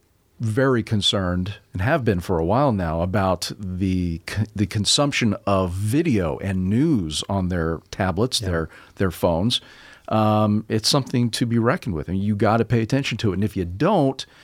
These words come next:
Speaker 1: I think you're missing out. You're missing out on a whole group of people, thousands,
Speaker 2: Yeah.
Speaker 1: tens of thousands more.
Speaker 2: The way people are consuming has changed. It's changing.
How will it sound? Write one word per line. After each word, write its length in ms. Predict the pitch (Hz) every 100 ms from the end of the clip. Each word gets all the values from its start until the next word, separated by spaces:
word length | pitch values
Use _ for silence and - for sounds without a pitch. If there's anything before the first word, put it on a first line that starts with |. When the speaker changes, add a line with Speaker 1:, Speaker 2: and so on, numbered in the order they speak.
| - - - -
Speaker 1:
I 60 |
think 180 | 120 127
you're 80 | 123
missing 340 | 123 - 113
out. 240 | 117 101 - _ -
You're 140 | 107
missing 300 | 110 117 117
out 260 | 110 113 113
on 100 | 110
a 100 | 87
whole 640 | - - 185 185 156 117
group 300 | 104 101 127
of 100 | 107
people, 520 | 101 113 - 85 78 - -
thousands, 720 | - 113 127 117 87 78 - 117
Speaker 2:
Yeah. 100 | 101 - -
Speaker 1:
tens 240 | 131 107
of 80 | 92
thousands 440 | 101 92 80 82
more. 360 | 113 113 78 - -
Speaker 2:
The 80 | 139
way 140 | 156 143
people 240 | 165 147
are 120 | 135
consuming 520 | 131 131 - 175 160 123
has 160 | 117
changed. 480 | - 143 131 131 120
It's 160 | 123 -
changing. 760 | 139 123 110 131 117 101 120